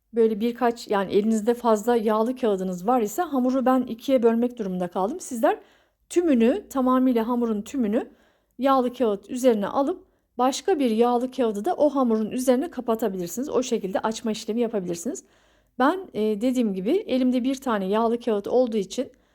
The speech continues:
hamurun yarısını açtım bu şekilde. Diğer yarısını da yine aynı böyle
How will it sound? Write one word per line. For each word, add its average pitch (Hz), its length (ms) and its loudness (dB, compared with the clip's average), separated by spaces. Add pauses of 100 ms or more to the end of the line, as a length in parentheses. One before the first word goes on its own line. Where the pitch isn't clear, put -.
(260)
hamurun 220 340 2
yarısını 240 420 0
açtım 247 540 -2
bu 240 60 -6
şekilde. 220 420 -6
Diğer 240 220 2
yarısını 208 360 0
da 277 40 0
yine 269 200 0
aynı 220 420 2
böyle 247 380 4